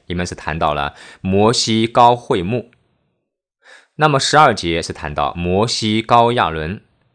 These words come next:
那么十三节是谈到摩西给亚伦的儿子穿圣衣。那么十四节到十七节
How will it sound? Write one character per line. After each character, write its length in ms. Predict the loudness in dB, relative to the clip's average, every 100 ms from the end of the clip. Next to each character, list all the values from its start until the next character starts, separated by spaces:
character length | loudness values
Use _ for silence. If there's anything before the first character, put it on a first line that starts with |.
| _ _ _ -2
那 100 | 0
么 100 | 0
十 120 | 0
三 240 | 0 0
节 100 | -2
是 100 | -4
谈 220 | -6 -8
到 220 | -6 -6 -4
摩 260 | -2 0
西 300 | 0 -2 -4
给 260 | -6 -4 0
亚 180 | 0 0
伦 120 | -2
的 80 | -4
儿 240 | -2 -4
子 240 | -4 -10 -10
穿 320 | -2 -2 0
圣 300 | -4 -6 -6
衣。 260 | -8 -8 _ _ _ _ _ _ _ _
那 140 | 0
么 120 | 2 0
十 120 | -2
四 160 | -2
节 220 | -2 -2 0
到 260 | 0 0
十 140 | -2 -6
七 100 | -6
节 380 | -6 -8 -10